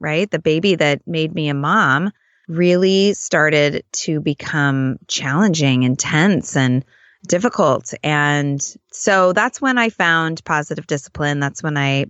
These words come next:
became, um, a positive discipline educator. And teaching and practicing positive discipline really shifted the climate of our home.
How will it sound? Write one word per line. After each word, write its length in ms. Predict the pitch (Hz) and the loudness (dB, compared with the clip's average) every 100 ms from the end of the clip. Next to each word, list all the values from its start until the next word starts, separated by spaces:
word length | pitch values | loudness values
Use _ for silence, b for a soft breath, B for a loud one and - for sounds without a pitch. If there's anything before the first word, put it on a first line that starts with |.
| - | -6
became, 680 | 143 - 147 135 135 139 - - | -8 -2 2 2 2 0 -2 -2
um, 280 | 143 139 - | 0 0 0
a 60 | |
positive 380 | 139 156 147 147 | -2 -2 -2 -2
discipline 360 | 151 139 - 143 | -2 -2 -2 0
educator. 500 | 156 - - 160 151 | 0 0 2 2 2
And 300 | - 160 156 - _ _ _ _ - - - - | 0 0 -2 -6 _ _ _ _ -16 -16 -16 -10
teaching 800 | - 285 294 285 247 214 202 190 | 0 0 2 2 4 4 2 0
and 180 | 190 165 | -2 -2
practicing 640 | - 208 220 202 - 156 | 0 0 -2 -6 -6 -4
positive 380 | 160 151 156 151 | 0 -2 -2 -4
discipline 520 | 151 139 - 147 151 | -4 -4 -4 -4 -2
really 580 | 170 190 196 196 190 185 - | 0 2 4 4 2 0 -2
shifted 760 | - 165 143 156 139 131 143 - _ _ | -2 -2 0 2 2 2 0 -6 _ _
the 120 | - 139 | -4 -2
climate 400 | - 135 131 123 | 0 0 2 0
of 100 | 123 | 0
our 140 | 127 | 0
home. 480 | 135 143 135 127 | 0 0 0 0